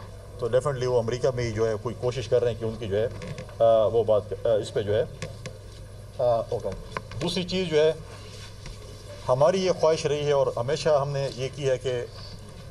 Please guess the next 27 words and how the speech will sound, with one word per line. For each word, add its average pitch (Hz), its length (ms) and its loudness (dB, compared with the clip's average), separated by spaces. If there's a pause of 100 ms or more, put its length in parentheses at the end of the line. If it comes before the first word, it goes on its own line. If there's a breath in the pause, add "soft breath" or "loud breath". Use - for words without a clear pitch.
(100)
dialogues 135 480 6
हों 147 140 2
वो 135 240 0 (680)
parliament 139 440 2
में 117 140 -2
हो, 101 160 0 (380)
Parliament 156 400 4
का 135 80 0
forum 123 280 2
इस्तेमाल 107 400 -2
किया 101 180 -4
जाए। 87 200 -8 (520)
लेकिन 143 220 2
इमरान 147 280 4
खान 156 240 2
साहब 151 300 4
ने 147 80 0
parliament 147 540 2
के 147 80 2
forum 139 340 0
को 135 120 0
हमेशा 127 440 2 (2500)
जो 135 120 4
है 139 160 6
वो 135 120 2
पीछे 147 320 0
रखा 151 340 2